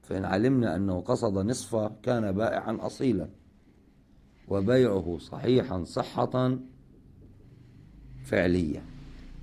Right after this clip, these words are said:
وإن علمنا أنه قصد النصف الذي لشريكه،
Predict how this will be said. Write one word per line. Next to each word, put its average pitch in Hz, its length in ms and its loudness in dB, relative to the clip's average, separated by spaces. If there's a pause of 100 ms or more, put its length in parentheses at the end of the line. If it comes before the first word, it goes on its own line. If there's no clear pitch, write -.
(1160)
وإن 90 200 0
علمنا 104 500 2
أنه 101 260 0
قصد 110 360 0
النصف 90 500 -2
الذي 98 460 0
لشريكه، 92 760 2